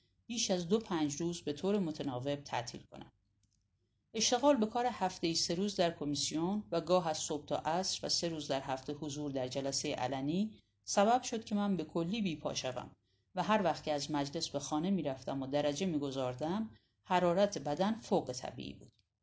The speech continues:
بالاخره طبیب معالج گفت: «دو ماه باید حرف نزنی و حرکت نکنی.» و من متجاوز از یک ماه که به دستور طبیب پیروی کردم،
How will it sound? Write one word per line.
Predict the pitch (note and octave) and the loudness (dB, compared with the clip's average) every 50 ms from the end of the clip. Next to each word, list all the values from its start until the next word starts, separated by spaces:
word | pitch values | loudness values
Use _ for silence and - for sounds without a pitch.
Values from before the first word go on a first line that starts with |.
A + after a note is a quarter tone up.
| _ _ _ _ _ _ _ _ _ _ _ _ - | _ _ _ _ _ _ _ _ _ _ _ _ 0
بالاخره | A#3 A#3+ A3 A3+ - A#3+ A#3 | 2 2 2 2 2 0 0
طبیب | A3 - F3 E3 F3+ G3+ F#3 | 0 0 0 0 2 0 0
معالج | E3+ D#3 D3+ C#3+ D3 C#3+ D3 C#3 C#3 C#3 | 2 2 2 4 4 2 0 -2 -2 0
گفت: | D#3 F#3+ G#3+ A3 G#3+ - - | 2 2 2 2 0 -2 -2
«دو | G3+ F#3+ | 0 2
ماه | E3 C#3+ C3+ C3+ C3 | 2 2 2 0 0
باید | C#3 C3+ C#3 C3+ C3+ | 0 0 0 -2 -2
حرف | - D3 C3+ B2+ - - | -2 -2 -2 -2 -2 -4
نزنی | C#3 C3+ D3 E3 G3+ G3+ G3+ A3 A3 | -4 -2 -2 0 2 2 2 2 2
و | G3+ E3+ | 0 0
حرکت | C#3 C#3 B2+ C3 B2+ - C3 C3 - - - | -2 -2 -4 -4 -4 -4 -6 -6 -6 -6 -8
نکنی.» | D3 D#3 - G#3+ G#3 G#3+ A3 A3+ A3 - - _ _ _ _ - | -8 -4 0 0 2 2 2 0 -2 -8 -16 _ _ _ _ -6
و | F3 | -2
من | E3+ F3 F#3 F3 | 2 2 2 2
متجاوز | D3 C#3+ C#3+ C#3+ C#3 C3+ D3 C3+ C3+ D3 C#3+ D3 | 2 0 -2 -2 -2 0 0 0 0 -2 -2 -2
از | B2+ B2 B2 | -4 -2 -2
یک | D3 F3+ G3+ G3+ - | 0 0 0 0 0
ماه | G#3+ G3+ G3+ G3+ | -2 -2 -2 -4
که | - F3+ | -6 -6
به | D#3 D3 | -4 -2
دستور | C#3+ C#3 C3 C3 - - - G#3+ | 0 0 0 0 -2 -2 -4 -4
طبیب | - C#3 - - B2+ B2 B2 B2 B2+ | -4 -4 -4 -4 -4 -2 -4 -6 -6
پیروی | - C3+ B2+ C3 B2+ B2 C3 | -6 -6 -6 -4 -6 -6 -8
کردم، | B2+ - C3+ B2+ B2+ B2+ C3+ D#3 F3 G3+ A3+ A3+ - | -4 -2 -2 -2 -2 -2 -2 0 0 0 -2 -4 -8